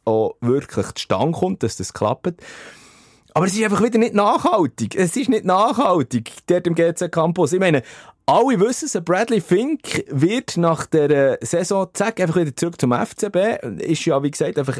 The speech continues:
ein Jahr, oder, der Leihvertrag. G C hat natürlich auch keine Kaufoption. Und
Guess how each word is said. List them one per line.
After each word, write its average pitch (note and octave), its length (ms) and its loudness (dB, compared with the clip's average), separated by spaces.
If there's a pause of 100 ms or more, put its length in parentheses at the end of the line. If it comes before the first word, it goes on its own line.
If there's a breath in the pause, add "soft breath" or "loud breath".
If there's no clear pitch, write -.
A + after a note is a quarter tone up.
ein D3+ 360 0
Jahr, B2+ 440 2
oder, D#3+ 160 -2
der D#3+ 160 0
Leihvertrag. D#3+ 680 0 (480 loud breath)
G D#3+ 240 2
C F3 180 -2
hat B2+ 140 0
natürlich C#3 300 0
auch D3 240 -2
keine F3+ 180 -2
Kaufoption. F3 960 -2
Und C#3 160 0